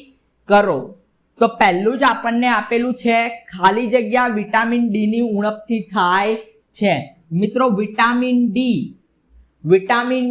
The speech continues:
ડી ની ઉણપથી કયો રોગ થાય છે?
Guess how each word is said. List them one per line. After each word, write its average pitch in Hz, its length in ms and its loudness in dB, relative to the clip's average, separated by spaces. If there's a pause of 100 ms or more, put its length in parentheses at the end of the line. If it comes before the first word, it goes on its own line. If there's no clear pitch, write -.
ડી 226 220 0
ની 247 240 -2 (160)
ઉણપથી 233 680 0 (720)
કયો 226 300 4
રોગ 240 260 0 (140)
થાય 220 220 2
છે? 233 260 0